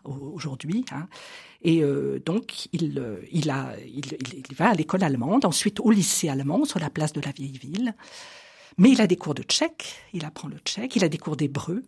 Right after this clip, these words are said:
hein, puisque, euh, on, oui,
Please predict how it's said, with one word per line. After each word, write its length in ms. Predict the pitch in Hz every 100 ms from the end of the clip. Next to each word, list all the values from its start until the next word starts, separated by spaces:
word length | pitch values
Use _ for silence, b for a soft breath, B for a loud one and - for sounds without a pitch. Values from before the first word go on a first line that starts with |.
| - 139
hein, 160 | 190 208
puisque, 380 | 165 - -
euh, 340 | 143 127 131 143
on, 1200 | 131 113 113 139 117 120 123 _ _ - - _
oui, 140 | 110